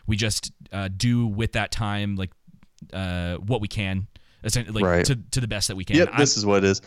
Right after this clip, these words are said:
Speaker 1: Yeah.
Speaker 2: All we have to do, all we have to decide is what to do with the time that is given to us. There are other forces at work in this world, Frodo, besides the will of evil.
Speaker 1: Yep.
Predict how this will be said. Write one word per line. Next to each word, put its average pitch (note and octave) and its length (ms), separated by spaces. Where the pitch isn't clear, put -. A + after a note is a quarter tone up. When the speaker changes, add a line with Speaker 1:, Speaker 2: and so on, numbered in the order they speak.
Speaker 1:
Yeah. E2 220
Speaker 2:
All A2+ 140
we B2+ 140
have A#2+ 240
to B2 100
do, G#2+ 200
all A2 260
we A#2 140
have A2+ 200
to G2+ 100
decide F#2+ 400
is F2+ 100
what - 120
to - 120
do G2 140
with F#2 100
the F2+ 80
time F2+ 400
that F2+ 160
is F2 140
given F2+ 280
to - 120
us. F#2 320
There G2+ 120
are F#2 160
other A2+ 220
forces G2 460
at F#2+ 160
work G2 240
in F#2 100
this F2+ 220
world, F2+ 300
Frodo, F2+ 460
besides F#2+ 500
the F2 120
will F2+ 400
of - 140
evil. - 400
Speaker 1:
Yep. C3 160